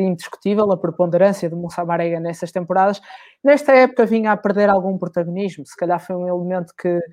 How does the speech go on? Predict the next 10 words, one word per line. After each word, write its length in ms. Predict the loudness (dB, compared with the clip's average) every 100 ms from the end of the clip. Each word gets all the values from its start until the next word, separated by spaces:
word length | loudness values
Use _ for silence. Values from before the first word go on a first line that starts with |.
| _ _ _ _ 0
mais 240 | 2 2
importante 480 | -2 -4 2 2 4
para 200 | 4 4
abrir 320 | 2 0 2
alguns 300 | 0 -2 -8
espaços 420 | -2 4 4 2
para 200 | -6 -4
Mehdi 260 | -2 -2 -2
Taremi 440 | -2 0 0 -4 -8
finalizar, 720 | -6 -4 -4 0 2 2